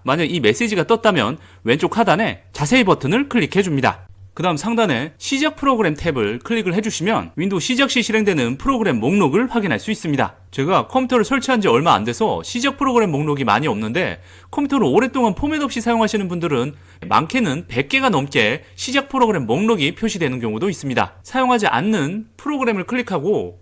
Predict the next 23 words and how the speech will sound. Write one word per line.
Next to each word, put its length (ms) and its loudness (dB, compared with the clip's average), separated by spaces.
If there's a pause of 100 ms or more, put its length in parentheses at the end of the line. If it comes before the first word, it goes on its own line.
우측 300 -6
하단에 440 0 (280)
사용 340 2
안 80 6
한 120 4
버튼을 360 0
클릭하시거나 880 -2
마우스 340 4
오른쪽 420 0
버튼을 300 0
클릭하여 580 -4 (280)
사용 380 0
안 100 4
한 120 2
메뉴를 320 0
클릭하시면 800 -2
이 80 -10
상태가 520 0
사용 300 -2
안 100 2
함으로 280 0
변경이 360 -2
되면서 580 -2